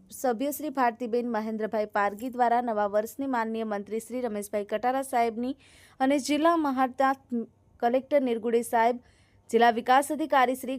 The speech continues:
ગઢવી સાહેબ, પ્રાયોજના વહીવટદાર શ્રી, જિલ્લા પ્રમુખ શ્રી કરણસિંહ ડામોર, રેસિડેન્ટ કલેક્ટર શ્રી, જિલ્લા પુરવઠા અધિકારી શ્રી, મામલતદાર શ્રી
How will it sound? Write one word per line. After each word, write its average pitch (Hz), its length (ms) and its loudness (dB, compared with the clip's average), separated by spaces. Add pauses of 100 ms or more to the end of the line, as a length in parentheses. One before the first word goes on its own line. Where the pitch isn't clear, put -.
ગઢવી 226 280 0
સાહેબ, 240 380 2
પ્રાયોજના 269 500 2
વહીવટદાર 233 600 0
શ્રી, 247 140 -6
જિલ્લા 226 280 0
પ્રમુખ 220 380 -4
શ્રી 254 180 -8
કરણસિંહ 220 460 -2
ડામોર, 214 400 -2
રેસિડેન્ટ 269 540 -4
કલેક્ટર 233 360 -2
શ્રી, 240 240 -6
જિલ્લા 220 260 -2
પુરવઠા 214 460 -2
અધિકારી 240 500 0
શ્રી, 269 280 -6 (580)
મામલતદાર 294 640 4
શ્રી 320 300 -8